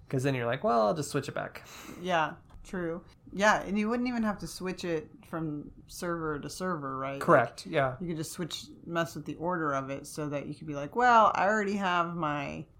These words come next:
Speaker 1: Ooh.
Speaker 2: my Fractor out, so I can flop these, so I can legwork past that, and then I can,"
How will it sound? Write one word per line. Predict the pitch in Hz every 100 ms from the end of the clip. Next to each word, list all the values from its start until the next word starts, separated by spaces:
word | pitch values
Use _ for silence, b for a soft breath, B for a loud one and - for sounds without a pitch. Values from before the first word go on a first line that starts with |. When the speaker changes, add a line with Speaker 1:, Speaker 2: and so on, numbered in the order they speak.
| 147
Speaker 1:
Ooh. | 127 123 160
Speaker 2:
my | 156 147
Fractor | 143 220 220 - 180 175
out, | 160 156 147 147
so | - 175 156 151 147 147
I | 143 160
can | 160 151
flop | 143 - 170 151 156
these, | 170 165 156 156 -
so | 156
I | 147
can | 143 147
legwork | 143 151 160 156 151 -
past | 127 131 -
that, | 180 165 147 151 -
and | 143
then | 139 139
I | 139 143
can," | 143 - 143